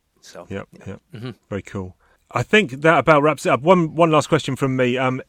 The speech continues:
Speaker 2: is there any other franchise that you haven't yet kind of, uh, put lyrics to that, that would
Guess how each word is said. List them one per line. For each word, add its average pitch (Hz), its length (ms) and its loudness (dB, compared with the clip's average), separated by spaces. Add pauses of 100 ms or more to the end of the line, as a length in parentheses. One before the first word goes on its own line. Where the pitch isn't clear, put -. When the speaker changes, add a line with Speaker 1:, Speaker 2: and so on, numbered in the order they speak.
Speaker 2:
is 156 140 0
there 165 200 6
any 170 220 4
other 151 340 0 (440)
franchise 127 1200 0
that 120 240 -8
you 127 600 -4
haven't 120 840 -2 (120)
yet 110 460 -8
kind 107 160 -4
of, 101 200 -6 (600)
uh, 92 300 -6 (100)
put 123 240 0
lyrics 120 580 2
to 123 320 2
that, 113 320 -8
that 127 120 -8
would 117 240 -4